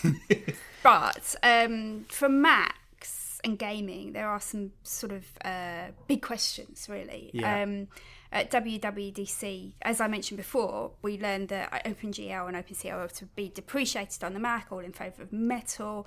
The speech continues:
Speaker 2: and that's one of the issues, is porting games to the Mac
Speaker 1: Mm-hmm.
Speaker 2: requires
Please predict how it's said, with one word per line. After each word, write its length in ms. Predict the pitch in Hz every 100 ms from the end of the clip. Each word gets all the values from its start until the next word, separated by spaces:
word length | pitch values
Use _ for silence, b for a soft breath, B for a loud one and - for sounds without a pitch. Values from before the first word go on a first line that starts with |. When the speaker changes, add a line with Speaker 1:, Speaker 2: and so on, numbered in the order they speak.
| B B B
Speaker 2:
and 80 | 214
that's 180 | -
one 120 | 220 202
of 100 | 190
the 80 | - - - -
issues, 520 | 277 - 214 196 196 -
is 480 | 208 202 190 190 -
porting 540 | - 262 233 233 214 202 -
games 380 | 220 214 208 -
to 160 | 226
the 80 | 214
Mac 420 | 208 202 - - - -
Speaker 1:
Mm-hmm. 280 | 120 113 110 -
Speaker 2:
requires 580 | 233 - 196 202 196 -